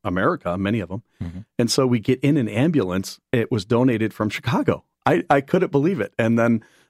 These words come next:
Speaker 1: uh, the, the ambulance station, the building itself, had been financed by, uh, a suburb of Chicago, Skokie. So I'm, I'm emailing pictures back home to our Jewish friends, and they're like, "Yeah, that's, we, we donated that ambulance."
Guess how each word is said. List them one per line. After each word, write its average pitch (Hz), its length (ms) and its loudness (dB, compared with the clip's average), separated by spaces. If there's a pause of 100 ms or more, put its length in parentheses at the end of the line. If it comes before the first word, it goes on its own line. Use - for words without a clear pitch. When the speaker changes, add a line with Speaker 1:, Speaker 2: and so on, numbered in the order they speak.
Speaker 1:
uh, 98 260 -2
the, 98 280 -2
the 92 340 -2 (300)
ambulance 101 400 -2
station, 127 380 0
the 87 60 -4
building 101 320 0
itself, 160 540 0
had 98 200 -2
been 104 140 -4
financed 95 480 -4
by, 87 320 -10
uh, 85 220 -2 (200)
a 120 60 -4
suburb 151 340 0
of 85 120 -6
Chicago, - 360 -12
Skokie. - 480 -4 (600)
So 123 120 2
I'm, 113 260 2
I'm 113 200 2
emailing 123 420 6
pictures 110 400 0
back 101 220 0
home 95 300 -2
to 101 160 -6
our 92 100 -2
Jewish 98 240 -2
friends, 90 400 -2
and 92 100 -6
they're 101 100 -4
like, 135 200 -10
"Yeah, 196 240 -2
that's, - 360 -8
we, 175 220 -2
we 156 180 -2
donated 175 480 0
that 127 140 0
ambulance." 123 500 -2